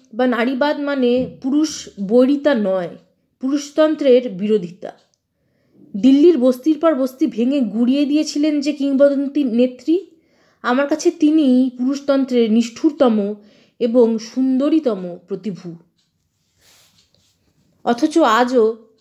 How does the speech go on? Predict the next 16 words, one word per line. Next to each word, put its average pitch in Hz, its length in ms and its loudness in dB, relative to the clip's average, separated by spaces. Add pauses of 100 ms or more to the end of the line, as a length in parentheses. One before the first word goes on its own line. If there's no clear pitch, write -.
(380)
ভারত 226 300 -2 (120)
জুড়ে 220 420 -2 (100)
সেরা 311 460 -4
নারীর 233 520 -2 (580)
ওপিনিয়ন 311 540 0
পোলে 226 460 2 (200)
সেই 285 200 -4
ভদ্রমহিলার 285 720 0
স্থান 247 440 -4
প্রথম 269 400 -4
তিন 294 220 -4
থেকে 302 220 -6
পাঁচের 247 320 -4
মধ্যেই 254 360 0
থাকে 170 440 -10 (640)
অবধারিতভাবে। 214 840 -2